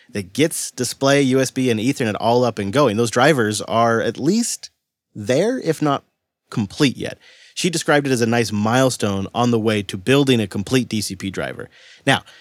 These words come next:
this D C P is a coprocessor for the G P U in Apple Silicon Macs, and obviously getting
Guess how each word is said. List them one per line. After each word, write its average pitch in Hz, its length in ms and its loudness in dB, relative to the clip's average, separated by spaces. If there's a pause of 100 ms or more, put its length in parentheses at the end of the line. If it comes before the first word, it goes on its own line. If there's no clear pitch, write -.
(120)
this 165 160 2
D 240 160 2
C 160 160 -2
P 110 400 0
is 107 100 0
a 104 80 0
coprocessor 127 960 0
for 151 220 4
the 135 100 2
G 131 180 0
P 120 200 -8
U 117 100 2
in 143 300 2
Apple 110 280 -2
Silicon 101 380 -4
Macs, - 380 -4
and 107 120 -2
obviously 139 680 2
getting 123 420 2